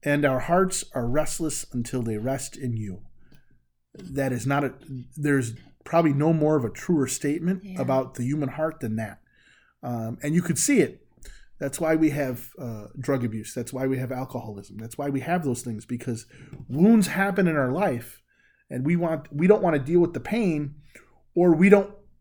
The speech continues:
Speaker 1: we don't know how to fix them. So we go to things that numb the pain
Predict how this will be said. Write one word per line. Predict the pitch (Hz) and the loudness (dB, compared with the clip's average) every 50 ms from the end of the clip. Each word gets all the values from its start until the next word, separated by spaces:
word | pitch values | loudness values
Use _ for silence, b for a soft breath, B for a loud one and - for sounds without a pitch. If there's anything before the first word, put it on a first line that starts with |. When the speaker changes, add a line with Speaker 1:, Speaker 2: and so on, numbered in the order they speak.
| _ | _
Speaker 1:
we | - 165 175 | 2 4 6
don't | 185 190 190 | 6 6 4
know | 180 | 4
how | 160 170 | 2 0
to | 156 | 0
fix | 135 - - - - - - | -2 -2 -2 -2 -2 -2 0
them. | - 160 147 139 139 139 - b b b b b b b b | 2 2 4 2 0 -2 -6 b b b b b b b b
So | - - 175 | -2 2 4
we | 180 | 4
go | 175 202 202 | 6 6 6
to | 196 180 | 6 4
things | 180 - 202 185 185 165 143 | 2 2 4 4 4 4 4
that | 165 151 143 - - - - _ - - _ _ - 151 | 2 0 0 -2 -8 -20 -20 _ -20 -20 _ _ -6 -2
numb | 156 160 170 180 185 170 | 2 4 6 6 6 6
the | 151 | 4
pain | - - 123 107 90 87 90 - | 2 -2 -6 -8 -10 -12 -18 -20